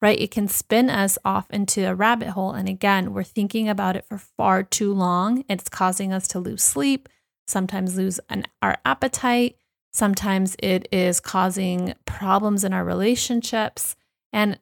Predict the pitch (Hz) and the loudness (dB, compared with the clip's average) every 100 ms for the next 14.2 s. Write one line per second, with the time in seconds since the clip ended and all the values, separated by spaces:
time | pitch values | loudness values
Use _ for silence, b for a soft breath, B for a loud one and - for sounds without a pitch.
0 | - 202 196 202 240 311 285 247 233 - | 0 2 4 2 0 0 2 2 2 2
1 | 202 196 196 185 196 190 202 208 190 - | 2 4 2 -4 -4 0 0 0 -6 -10
2 | 185 185 180 - - 220 269 - 170 - | -4 0 0 -2 0 0 0 0 -2 -2
3 | - 85 180 - _ _ 170 214 - - | -4 -2 -4 -8 _ _ -2 -2 -2 -2
4 | 208 208 214 208 190 175 175 - 170 165 | 2 2 2 2 2 2 0 -2 -4 -4
5 | 180 175 - _ - 190 185 180 175 175 | -2 -2 -2 _ -2 2 2 2 0 0
6 | 170 170 170 170 160 156 - 175 175 - | 0 0 -2 0 2 0 -4 -4 -6 -4
7 | 190 185 185 196 196 185 185 185 180 170 | 0 2 2 -4 -2 -6 -4 -4 -4 -6
8 | - - 202 196 196 185 190 180 180 170 | -8 -4 0 2 2 0 2 2 2 0
9 | 165 - 214 226 240 220 214 208 208 214 | -4 -2 4 6 6 4 2 2 2 2
10 | 180 180 175 170 - - 214 214 226 220 | 2 4 2 0 -4 0 2 4 0 0
11 | 185 185 180 175 185 185 208 - 208 - | 0 2 2 0 -4 -2 -2 -2 -8 -4
12 | 208 180 175 185 180 185 185 - 185 185 | 2 2 2 -2 -4 -4 -6 -4 -6 -4
13 | 208 175 170 190 190 190 180 175 196 190 | -6 -4 -4 -6 -10 -8 -8 -4 -2 -2
14 | - - | -4 -6